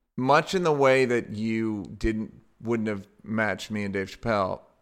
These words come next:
I do love drugs. I love s-, I love stimulants.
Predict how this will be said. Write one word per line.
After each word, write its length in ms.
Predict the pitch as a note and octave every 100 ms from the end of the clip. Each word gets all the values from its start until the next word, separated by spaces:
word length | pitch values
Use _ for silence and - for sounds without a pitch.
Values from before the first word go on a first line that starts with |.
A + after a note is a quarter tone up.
| -
I 240 | A2+ A2+
do 580 | G#2+ G2 - A#2 A2+ G#2+
love 380 | G2 G2 F#2 E2+ - -
drugs. 460 | - G2+ D#2 - -
I 120 | A#2+
love 280 | B2+ C#3 A#2+
s-, 240 | - - -
I 140 | A#2
love 240 | A#2+ C3 A2
stimulants. 640 | - A#2+ A2 E2+ - -